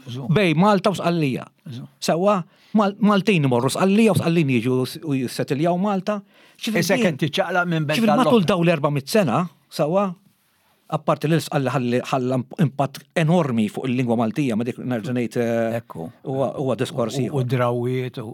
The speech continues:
Speaker 1: u kostumi.
Speaker 2: Jiġifieri aħna meta nitkellmu dwar Camilleri, Camilleri incidentalment huwa t-tieni l-iktar kunjom komuni ta' Malta wara Borg,
Speaker 1: Veru.
Speaker 2: sewwa. Camilleri, kulħadd jaf bil-, bil-, bil-awtur huwa,
Speaker 1: Eh, eh,
Speaker 2: Andrea
Speaker 1: għala
Speaker 2: Camilleri.
Speaker 1: mit-sena mit-twelid, is-sena
Speaker 2: Eh.
Speaker 1: fl-elfejn ħamsa.
Speaker 2: Camilleri, Vella, Spiteri, Pace,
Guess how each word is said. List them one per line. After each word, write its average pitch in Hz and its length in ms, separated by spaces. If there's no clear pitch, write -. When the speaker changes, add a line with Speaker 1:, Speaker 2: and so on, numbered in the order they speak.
Speaker 1:
u - 40
kostumi. 117 560
Speaker 2:
Jiġifieri 190 400
aħna 170 380
meta 208 260
nitkellmu 175 500
dwar 160 320
Camilleri, 160 840
Camilleri 143 460
incidentalment 135 680
huwa 139 140
t-tieni 135 260
l-iktar 127 280
kunjom 127 300
komuni 127 340
ta' 127 120
Malta 98 300
wara 104 200
Borg, 107 160
Speaker 1:
Veru. 120 220
Speaker 2:
sewwa. 143 200
Camilleri, 143 680
kulħadd 123 300
jaf 107 160
bil-, 110 140
bil-, 107 180
bil-awtur 117 480
huwa, 123 320
Speaker 1:
Eh, 147 140
eh, 135 100
Speaker 2:
Andrea 127 320
Speaker 1:
għala 139 320
Speaker 2:
Camilleri. 135 220
Speaker 1:
mit-sena 151 340
mit-twelid, 139 640
is-sena 135 480
Speaker 2:
Eh. - 40
Speaker 1:
fl-elfejn 131 440
ħamsa. 131 240
Speaker 2:
Camilleri, 165 720
Vella, 156 540
Spiteri, 147 720
Pace, 151 600